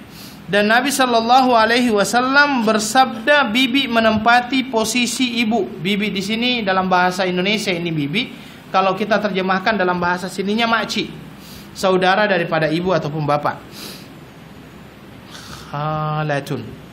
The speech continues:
Oh, ini kalau khalatun berarti saudara ibu, saudara ibu. Bukan saudara, ini saudara wanita ibu, bukan saudara wanita, eh, bapak atau ayah. Karena saudara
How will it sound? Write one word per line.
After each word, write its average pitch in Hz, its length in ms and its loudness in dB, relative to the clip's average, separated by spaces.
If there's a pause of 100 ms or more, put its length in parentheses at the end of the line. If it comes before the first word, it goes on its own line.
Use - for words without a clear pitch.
Oh, 151 240 2
ini 185 320 0
kalau 165 160 2
khalatun 190 560 2
berarti 175 320 -2
saudara 165 320 0
ibu, 175 240 -2 (240)
saudara 160 400 0
ibu. 170 240 0 (400)
Bukan 175 560 -2
saudara, 160 880 2
ini 208 240 2
saudara 196 480 4
wanita 185 400 2
ibu, 196 240 0
bukan 185 400 -2
saudara 190 720 2 (400)
wanita, 185 600 2 (420)
eh, 165 480 2
bapak 175 560 0
atau 135 320 -6
ayah. 180 320 0 (480)
Karena 180 320 0
saudara 196 720 4